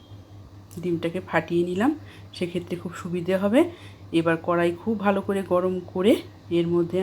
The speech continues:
আমি দিয়ে দিলাম তেল। তেলটাকে ভালো করে গরম করে নিতে হবে। দেখো, তেলটাও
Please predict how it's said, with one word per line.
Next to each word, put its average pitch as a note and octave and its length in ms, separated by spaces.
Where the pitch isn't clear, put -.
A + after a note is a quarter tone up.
আমি F#3 160
দিয়ে E3 240
দিলাম F#3 200
তেল। D#3+ 220
তেলটাকে E3+ 420
ভালো E3+ 200
করে F3+ 140
গরম F3 180
করে F3+ 200
নিতে F3 260
হবে। G3 200
দেখো, D#3+ 200
তেলটাও F3 400